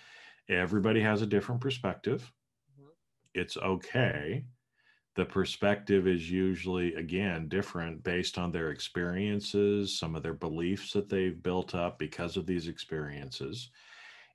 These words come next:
Speaker 1: And no one perception is right or wrong necessarily, right? Because, and until you learn,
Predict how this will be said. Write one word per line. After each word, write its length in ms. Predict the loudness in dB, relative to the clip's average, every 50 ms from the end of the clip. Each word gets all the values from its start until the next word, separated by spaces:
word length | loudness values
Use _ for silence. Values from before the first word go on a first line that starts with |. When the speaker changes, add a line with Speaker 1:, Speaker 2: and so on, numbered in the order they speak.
| -2
Speaker 1:
And 460 | 2 4 4 6 4 4 4 2 2 0 -2 0
no 320 | 2 4 4 6 6 6
one 400 | 6 6 6 6 4 4 2 0
perception 760 | 0 -2 -4 -2 -2 0 0 0 0 0 -2 -6 -4 -4 -4 -4
is 180 | -4 -4 -4 -4
right 240 | -4 -4 -2 -2
or 100 | -2 -2
wrong 540 | 0 2 2 2 0 -2 -2 -2 -2 -2 -2 -2 -6 -12 -18 _ _ _ _ _ _ _ _ _ _ _
necessarily, 760 | -6 -6 -4 -4 -2 -2 -2 2 2 2 2 2 0 -2 -4 -4
right? 220 | -6 -6 -4 -2
Because, 360 | -2 -2 0 0 -2 -2 -2
and 300 | -4 -4 -4 -4 -4 -4
until 360 | -4 -4 -4 -2 0 2 2
you 240 | 4 4 4 4 2
learn, 640 | 2 2 2 4 4 4 4 4 4 2 2 0 -2